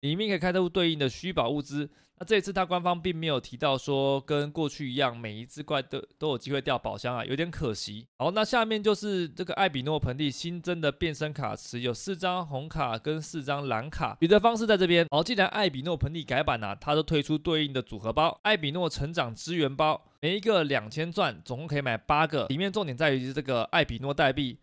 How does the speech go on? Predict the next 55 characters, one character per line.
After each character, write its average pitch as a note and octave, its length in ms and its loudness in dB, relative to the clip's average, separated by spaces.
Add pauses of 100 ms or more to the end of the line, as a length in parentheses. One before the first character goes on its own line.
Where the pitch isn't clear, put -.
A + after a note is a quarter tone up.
(280)
它 G#3 60 -4
代 G3+ 240 4
币 F#3 180 -4
你 D3+ 100 -8
只 C#3+ 100 -8
要 C3 160 4
使 - 220 -6
用 B2+ 180 -4 (160)
八 E3+ 280 4
个 B2 260 -4
就 - 180 -6
可 C#3 140 -4
以 G#2 80 -4
直 - 180 -20
接 C3 140 2
兑 C3+ 160 0
换 B2+ 240 -2
四 D#3 340 -6
个 A#2 440 0
艾 D3+ 140 2
比 A2 200 -8
诺 B2+ 340 -2
已 - 60 -4
有 B2+ 160 2
的 G#2 100 -4
变 C#3 220 -2
身 C3+ 180 -2
卡 B2+ 180 -6
盒。 F#2+ 300 -8 (520)
好， F3 120 2
接 A#3+ 120 -2
下 A#3+ 120 2
来 F3+ 180 4
我 D#3 100 2
们 C#3 160 -4
的 C#3+ 80 0
第 A3+ 220 -6
三 G#3 420 -2
个 F3 160 0
重 E3 360 -2
点 B2 280 -2 (140)
讲 A#2+ 240 -2
到 E3+ 160 4
了 C#3 100 6
本 A#2+ 360 2
次 F#3 200 -8
的 B2+ 360 4
周 F3+ 280 2
末 F3+ 380 2
还 A#2+ 140 2
有 A#2 180 4
周 D#3+ 220 4
间 E3 180 -2
制 D#3+ 100 -4
作。 C#3+ 320 2